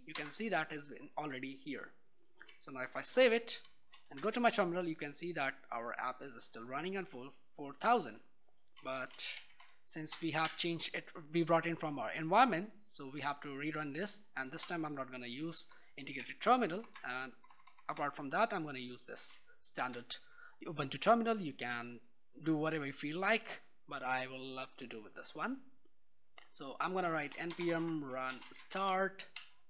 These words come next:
actually run dev, and this will start spin, spinning up our development script. And now you can see that port is still mentioned and picked up from there. So if I still go here,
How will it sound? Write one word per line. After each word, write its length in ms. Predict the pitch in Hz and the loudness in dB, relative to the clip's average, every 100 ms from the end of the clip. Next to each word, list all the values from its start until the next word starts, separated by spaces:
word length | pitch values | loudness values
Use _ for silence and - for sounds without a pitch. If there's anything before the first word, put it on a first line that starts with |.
| - | -8
actually 400 | - - 147 123 113 | -6 -4 -4 -6 -6
run 240 | 120 139 139 | -4 -4 -2
dev, 280 | 165 226 233 220 - - - - - - - | 6 8 8 2 -10 -8 -8 -8 -16 -16 -6
and 220 | 135 147 | -2 -2
this 180 | 147 - | -2 -4
will 180 | 147 143 - | -2 -2 -2
start 560 | - 190 180 180 - | 8 12 12 12 4
spin, 280 | - - 165 - 131 | -4 -2 -2 -2 -6
spinning 360 | - 175 170 | -2 2 2
up 140 | 156 139 | 0 0
our 160 | 131 | -2
development 580 | 127 127 131 117 123 117 | 0 -2 -2 -4 -8 -8
script. 320 | - 214 220 127 | -4 -2 -2 -4
And 140 | 135 | -2
now 100 | 135 | -2
you 100 | 139 | -2
can 160 | 120 120 | -4 -6
see 160 | - | -4
that 240 | 196 165 - | -2 -2 -4
port 220 | 131 123 | -6 -6
is 160 | 123 - | -10 -8
still 340 | - 127 117 - - - - - - - - | -6 -6 -10 -12 -18 -18 -16 -18 -18 -16 -2
mentioned 440 | 175 180 - 123 120 | 0 2 0 -2 -6
and 160 | 127 | -6
picked 240 | - 123 127 | -6 -6 -2
up 180 | 127 - - | -2 -2 -14
from 120 | 127 | -8
there. 220 | 120 214 - - - - - - - - - - - - - - - | -2 -2 -2 -12 -18 -18 -18 -18 -18 -18 -18 -18 -16 -14 -14 -14 -16
So 220 | - - - | -10 -10 -10
if 160 | - | -6
I 80 | - | -6
still 260 | - - 214 | -4 -2 6
go 200 | 214 208 | 8 8
here, 420 | 196 208 233 | 8 6 4